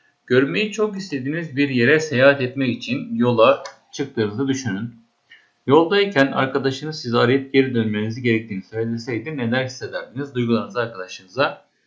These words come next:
paylaşınız. Evet, tabii ki belli bir yol aldıktan sonra geri dönmek beni üzerdi ve bu durumdan dolayı, e, biraz sinirlenirdim. Sayfa yüz kırk üç. İnsan Hakları Evrensel Bildirgesi'nin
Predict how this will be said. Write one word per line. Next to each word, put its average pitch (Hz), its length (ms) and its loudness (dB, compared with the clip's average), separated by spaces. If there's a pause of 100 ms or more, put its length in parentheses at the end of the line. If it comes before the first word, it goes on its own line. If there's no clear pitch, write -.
(260)
paylaşınız. 117 720 0 (380)
Evet, 147 240 -4
tabii 135 260 0
ki 127 420 -2
belli 131 260 4
bir 123 480 -2
yol 123 200 6
aldıktan 104 460 0
sonra 101 260 -6
geri 113 320 2
dönmek 113 380 -8 (180)
beni 117 180 -4
üzerdi 113 760 -2 (180)
ve 113 320 0
bu 120 120 -8
durumdan 110 400 -2
dolayı, 95 540 -4 (680)
e, 107 360 -2
biraz 131 560 0
sinirlenirdim. 117 960 -2 (540)
Sayfa 135 480 0
yüz 147 320 -2
kırk 135 280 0
üç. 117 380 -2
İnsan 127 340 0
Hakları 190 300 2
Evrensel 139 540 6
Bildirgesi'nin 110 760 -6